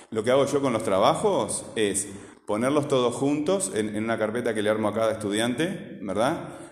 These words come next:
Y ver la evolución del estudiante, de cómo ha venido trabajando durante todo el periodo. Eso es lo que valoro yo, ¿verdad?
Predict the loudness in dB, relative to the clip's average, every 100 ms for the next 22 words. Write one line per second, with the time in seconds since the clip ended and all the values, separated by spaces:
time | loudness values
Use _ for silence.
0 | -6 0 2 2 4 4 2 0 0 0
1 | 0 0 -2 -2 -2 0 2 2 2 0
2 | 0 -6 -4 -2 0 2 2 2 0 -2
3 | 0 0 0 -2 -2 -2 -2 -2 -2 -2
4 | -2 0 0 -2 -8 -14 -20 _ _ _
5 | _ _ _ _ _ _ _ 0 0 0
6 | 0 0 0 2 0 -4 -8 -10 -14 -18
7 | -8 -2 -2 -2